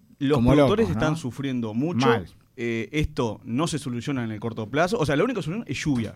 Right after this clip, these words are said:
Speaker 1: lluvia y mucha lluvia. Y, y, bueno, los pronósticos no son nada alentadores. En este caso conversamos con Nicolás Rodríguez. Nicolás es productor también de la zona sur del departamento de Canelones, que nos contaba un poco,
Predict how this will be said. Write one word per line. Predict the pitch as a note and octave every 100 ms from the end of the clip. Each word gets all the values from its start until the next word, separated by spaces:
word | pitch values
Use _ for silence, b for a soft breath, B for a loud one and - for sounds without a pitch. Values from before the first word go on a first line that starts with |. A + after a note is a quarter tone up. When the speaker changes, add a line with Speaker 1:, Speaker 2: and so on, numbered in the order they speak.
| -
Speaker 1:
lluvia | F3+ G#3 A#3
y | B2+
mucha | B2 E3 B2+
lluvia. | G2+ - G#2 F2 - b b _
Y, | B2 B2 A#2+ G2+
y, | A#2
bueno, | A2+ C3+ A#2
los | A2
pronósticos | C3 C3+ F3+ D#3+
no | C#3
son | B2+ B2
nada | B2 A#2+
alentadores. | A2+ A2 G#2+ G#2 G2 F#2 B B B B
En | - D3+
este | G#3+ F#3+
caso | E3 G#3 A3+ G#3+
conversamos | D#3+ C#3 C3+ F3+ E3+
con | C#3
Nicolás | B2+ A#2+ B2 D#3 D3
Rodríguez. | C#3 F3+ A3+ D#3 C#3+
Nicolás | B2 A2+ A#2+ C#3+
es | C#3+ -
productor | - A#2+ A2+ - F3 E3+ B B _
también | B2+ A#2+ C#3 G#3 F3+
de | B2
la | A2+
zona | - C#3 B2+
sur | - C#3+ D3
del | - A#2 D3 C3
departamento | A2+ G#2 G#2 G#2+ B2 A#2+ B2+ A#2+
de | A2 A2 A2+ A#2+ A2+
Canelones, | G#2 G#2 A#2 F3 F#3
que | -
nos | A2+ G#2
contaba | A2+ A2+ D3+ D3+
un | B2
poco, | D3 D#3 F3